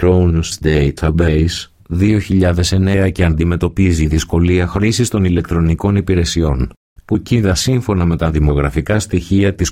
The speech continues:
Cocom, παρένθεση, Επιτροπή Επικοινωνίας της Ευρωπαϊκής Ένωσης, τέλος παρένθεσης, το δύο χιλιάδες πέντε εκτιμούνταν ότι μέχρι το δύο χιλιάδες είκοσι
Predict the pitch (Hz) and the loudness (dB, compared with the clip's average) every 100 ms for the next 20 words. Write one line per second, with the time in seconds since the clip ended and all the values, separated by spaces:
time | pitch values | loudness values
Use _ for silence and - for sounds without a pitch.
0 | - 78 85 - 90 87 87 87 101 107 | 0 -2 -2 -4 0 0 0 0 0 0
1 | 113 - 117 - 85 85 - 104 87 80 | -2 0 0 0 -2 -2 0 0 2 0
2 | 80 82 87 92 82 - 71 71 71 71 | 0 2 2 2 0 -2 -2 0 0 0
3 | 73 69 92 - 92 92 87 87 - 113 | -2 0 -2 0 0 0 -2 -4 -2 0
4 | 110 104 - 95 113 127 104 87 80 - | 0 0 -2 0 0 0 -4 -2 -4 -2
5 | 90 98 101 95 92 87 82 90 87 85 | 0 0 0 0 2 2 0 -2 -2 -2
6 | - 85 90 113 104 90 85 85 92 127 | -2 0 2 2 2 2 2 2 0 0
7 | 135 120 92 95 117 120 107 101 92 92 | -2 0 0 2 2 2 2 2 2 0
8 | 101 101 110 104 120 | 0 0 -2 0 -2